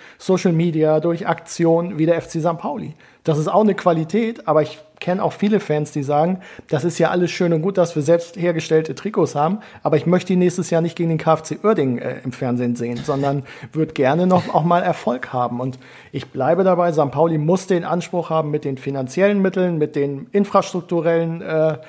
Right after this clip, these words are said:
Gegebenheiten, muss das ein Verein sein, der immer so zwischen, ja, Platz eins und, und, und, und sechs einfach stehen muss. Also es gab mal das Ziel hier, zu den Top fünfundzwanzig in Deutschland zu gehören.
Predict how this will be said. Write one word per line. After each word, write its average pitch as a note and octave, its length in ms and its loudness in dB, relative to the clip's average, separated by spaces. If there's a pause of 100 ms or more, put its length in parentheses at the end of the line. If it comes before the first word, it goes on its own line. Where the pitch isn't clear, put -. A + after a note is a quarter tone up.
(260)
Gegebenheiten, D#3 840 0 (240)
muss E3+ 300 2
das F3 200 2
ein E3 100 2
Verein D#3+ 420 0
sein, D3+ 280 2
der D3+ 200 -2
immer E3 240 4
so D3+ 140 2
zwischen, D#3 720 -2 (400)
ja, B2+ 380 2 (520)
Platz D3+ 260 0
eins D#3+ 420 2
und, D#3+ 160 -2
und, D#3 220 -4
und, D#3 240 -2
und D#3 140 -2
sechs D3+ 280 0
einfach D3+ 240 -4
stehen D3 300 -2
muss. D#3 340 0 (100)
Also B2+ 280 -2
es B2+ 120 -6
gab C#3+ 200 0
mal D3+ 80 2
das C#3+ 180 -2
Ziel D#3+ 220 -2
hier, D#3 420 2
zu - 140 -4
den D3+ 120 -2
Top E3+ 220 0
fünfundzwanzig D#3+ 760 0
in C#3+ 80 0
Deutschland F3+ 440 0
zu F#3 100 -4
gehören. F3 400 0